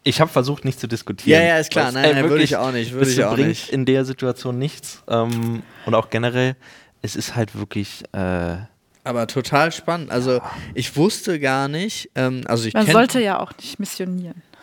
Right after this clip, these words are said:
Speaker 2: ich kenn
Speaker 1: Nee.
Speaker 2: ja, äh, also man
Speaker 1: Apropos
Speaker 2: kennt ja die
Speaker 1: Mission,
Speaker 2: Mormonen
Speaker 1: alle
Speaker 2: und so
Speaker 1: weggeschickt.
Speaker 2: weiter und so fort. Aber, ähm,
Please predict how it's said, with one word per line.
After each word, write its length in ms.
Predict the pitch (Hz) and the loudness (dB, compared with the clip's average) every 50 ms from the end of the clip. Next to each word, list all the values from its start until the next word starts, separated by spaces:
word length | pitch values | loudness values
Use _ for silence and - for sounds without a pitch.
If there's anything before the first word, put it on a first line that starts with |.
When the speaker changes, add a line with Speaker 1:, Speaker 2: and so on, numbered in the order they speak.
| - | -6
Speaker 2:
ich 160 | - 120 127 127 | -4 -4 -4 0
kenn 220 | 117 135 147 165 | 0 0 0 2
Speaker 1:
Nee. 80 | 175 165 | 2 2
Speaker 2:
ja, 340 | 143 131 127 120 117 101 - | 2 4 2 2 0 -2 -2
äh, 60 | - | -2
also 640 | 113 117 120 117 113 - 110 117 123 113 113 110 - - | -2 0 0 0 0 -2 -4 -4 -2 -2 -2 -2 -4 -4
man 180 | 113 117 123 | 0 0 0
Speaker 1:
Apropos 160 | 113 147 131 | 0 0 2
Speaker 2:
kennt 240 | - 135 135 131 127 - | 2 2 2 2 2 2
ja 120 | 160 147 | 2 2
die 80 | 139 139 | 2 0
Speaker 1:
Mission, 120 | 139 135 | 0 0
Speaker 2:
Mormonen 540 | 135 131 131 131 131 131 131 139 143 143 147 | 0 0 0 0 0 0 0 2 2 2 2
Speaker 1:
alle 40 | 151 | 2
Speaker 2:
und 60 | 135 139 | 0 0
so 60 | 123 | -2
Speaker 1:
weggeschickt. 260 | 131 - - 123 - | -4 -4 -4 -2 0
Speaker 2:
weiter 320 | 120 120 127 135 135 127 123 | 2 2 2 0 0 -4 -4
und 100 | 123 127 | -6 -6
so 100 | 131 117 | -8 -8
fort. 480 | - - 123 120 123 135 147 - - - _ _ _ _ _ | -4 -2 0 0 2 0 0 -4 -8 -18 _ _ _ _ _
Aber, 560 | - 113 117 117 120 120 117 117 117 117 - - | -2 0 0 0 0 0 0 2 0 0 -2 -4
ähm, 360 | 117 117 113 113 113 117 120 | -6 -6 -4 -4 -6 -8 -10